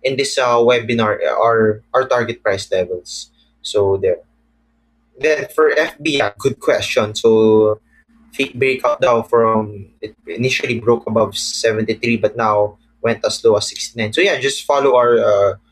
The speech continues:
cut loss level that we mentioned, our report, then you'll be, uh, you'll be okay. And then once it goes back above seventy-three again, then buy ulit. Okay, good question. So the, the client's average for Wilcon is thirteen. Do you suggest that I continue to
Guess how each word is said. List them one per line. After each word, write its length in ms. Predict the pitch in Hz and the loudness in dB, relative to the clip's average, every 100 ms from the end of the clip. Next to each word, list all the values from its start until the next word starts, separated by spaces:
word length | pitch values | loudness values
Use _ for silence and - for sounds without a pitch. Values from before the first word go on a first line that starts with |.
| _ _ | _ _
cut 220 | - 120 123 | -4 -2 -2
loss 200 | 120 - | 0 2
level 280 | 117 113 | 2 2
that 140 | 135 139 | 0 0
we 100 | 120 | 0
mentioned, 280 | 113 113 110 | 0 2 2
our 140 | 104 | 2
report, 400 | 104 - 120 120 _ _ | 0 2 0 0 _ _
then 160 | 113 113 | 0 2
you'll 180 | 113 104 | 2 -2
be, 260 | 107 104 | -6 -2
uh, 220 | 87 76 | -2 -4
you'll 240 | - 107 101 | -6 -6 -2
be 80 | 104 | -2
okay. 220 | 98 101 95 | -2 -8 -8
And 120 | 110 | -2
then 140 | 113 | 0
once 220 | 117 117 | 0 -2
it 100 | - | -4
goes 240 | - 120 - | -2 -2 0
back 160 | 101 113 | -2 0
above 220 | 110 104 | 0 0
seventy-three 560 | - 107 107 - 117 | -2 -4 -8 -8 -2
again, 360 | 113 127 110 107 | 0 0 -2 -2
then 260 | 104 98 98 - | -4 -4 -10 -8
buy 220 | 113 107 | -2 2
ulit. 320 | 104 104 - _ _ _ _ _ _ _ | 2 2 -4 _ _ _ _ _ _ _
Okay, 400 | 139 143 117 98 | -2 0 -2 -2
good 220 | 117 117 - | 0 -2 -2
question. 420 | 92 - - - | -4 -4 -8 -4
So 380 | - 123 117 - _ | 0 2 2 -4 _
the, 160 | - - | -8 -8
the 120 | 110 | -10
client's 460 | - 120 131 120 - | -4 -2 -2 -6 -6
average 440 | 113 113 110 110 | -6 -2 -2 0
for 180 | - 107 | 2 4
Wilcon 340 | 113 113 107 | 4 2 -2
is 140 | 101 - | -2 -8
thirteen. 560 | - 104 101 - 110 | -2 -2 -2 -4 -4
Do 80 | 104 | -4
you 80 | 107 | -6
suggest 640 | - 104 110 110 - - _ _ _ _ | -6 -6 -6 -6 -8 -12 _ _ _ _
that 120 | 117 | -4
I 140 | 110 117 | -2 -4
continue 480 | 120 117 123 123 | -4 -4 -2 -2
to 100 | 123 | -2